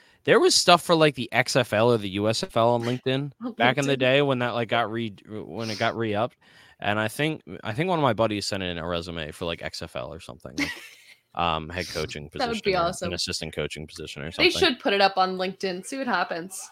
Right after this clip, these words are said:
Speaker 2: Maybe
Speaker 1: Yeah,
Speaker 2: you'll
Speaker 1: it's,
Speaker 2: find,
Speaker 1: uh,
Speaker 2: like, the next
Speaker 1: look,
Speaker 2: great.
Speaker 1: y-, you, you got Invincible with, uh,
Speaker 2: Mm-hmm.
Speaker 1: Mark, uh, Wahlberg, uh,
Speaker 2: Mm-hmm.
Speaker 1: joining the Philadelphia Eagles off the street.
Speaker 2: Mm-hmm.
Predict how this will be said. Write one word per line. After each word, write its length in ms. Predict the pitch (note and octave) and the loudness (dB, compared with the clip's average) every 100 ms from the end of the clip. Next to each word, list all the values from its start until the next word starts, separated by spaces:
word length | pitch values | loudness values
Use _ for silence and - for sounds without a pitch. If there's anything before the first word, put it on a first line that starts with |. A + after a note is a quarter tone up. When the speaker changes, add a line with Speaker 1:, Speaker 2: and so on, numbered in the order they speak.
| _ _ _ | _ _ _
Speaker 2:
Maybe 120 | D3 | 8
Speaker 1:
Yeah, 80 | A3 | 10
Speaker 2:
you'll 100 | A#2+ | 10
Speaker 1:
it's, 80 | B2 | 8
Speaker 2:
find, 220 | - F3 | 4 6
Speaker 1:
uh, 40 | |
Speaker 2:
like, 160 | D3 - - | 8 6 0
the 80 | G3 | 0
next 180 | G3 G#3 | 8 12
Speaker 1:
look, 160 | G#3+ - | 10 8
Speaker 2:
great. 560 | G3+ E3+ F#3 G3 - - _ _ _ | -2 -2 -2 -6 -10 -14 _ _ _
Speaker 1:
y-, 80 | D3+ | -2
you, 440 | E3+ C3 G#2+ F3 - - | 0 -2 2 2 2 2
you 200 | E3+ E3+ | 4 8
got 220 | E3+ G3 | 10 10
Invincible 720 | G3 D3 D#3 - C#3 D3 F#3 - _ _ - | 8 8 8 6 6 6 4 -4 _ _ 0
with, 240 | B2 - | 2 6
uh, 280 | B2 A#2+ A#2+ | 8 8 6
Speaker 2:
Mm-hmm. 140 | G#2+ | 2
Speaker 1:
Mark, 260 | A#2+ B2 B2 - - | 2 4 2 -6 -2
uh, 440 | A#2 A2+ A2 G#2+ F#2 _ _ _ - _ - - - | 2 4 4 0 -2 _ _ _ -20 _ -20 -16 -2
Wahlberg, 460 | A#2+ A2 G#2 B2 - - - - | 2 2 2 -2 -8 -20 -20 -8
uh, 420 | - A2 A2 A2 A2 | 0 4 6 4 2
Speaker 2:
Mm-hmm. 260 | G#2+ G2 G2 | 0 -4 -6
Speaker 1:
joining 340 | B2+ C3 C3 | 0 2 2
the 80 | B2 | 0
Philadelphia 520 | - B2+ B2 B2 A#2+ | 2 4 6 4 2
Eagles 420 | A#2+ A#2 B2 C#3+ B2+ | -2 0 2 2 4
off 180 | A2+ | 2
the 100 | - | 0
street. 400 | G2+ - B2+ F3+ | -4 -2 2 2
Speaker 2:
Mm-hmm. 160 | A3+ - | 0 -8